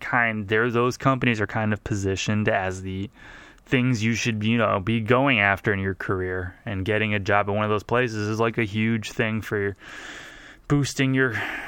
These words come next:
career and your LinkedIn profile and yada, yada, yada, yada, yada, yada, yada. So, that is it. And, but that's, you know,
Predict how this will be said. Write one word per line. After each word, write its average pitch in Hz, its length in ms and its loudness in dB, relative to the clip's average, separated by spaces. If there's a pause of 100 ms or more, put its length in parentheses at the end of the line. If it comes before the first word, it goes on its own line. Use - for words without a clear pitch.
(120)
career 147 540 2
and 127 120 2
your 123 300 2
LinkedIn 123 460 2
profile 98 720 2
and 95 100 -4
yada, 101 240 0
yada, 90 240 -2
yada, 87 220 -6
yada, - 260 -14
yada, - 180 -16
yada, - 140 -18
yada. - 180 -20 (340)
So, 110 300 0 (680)
that 113 260 6
is 104 140 2
it. - 200 -2
And, 120 140 -4
but 104 80 -2
that's, 120 240 4
you 127 80 0
know, 98 220 2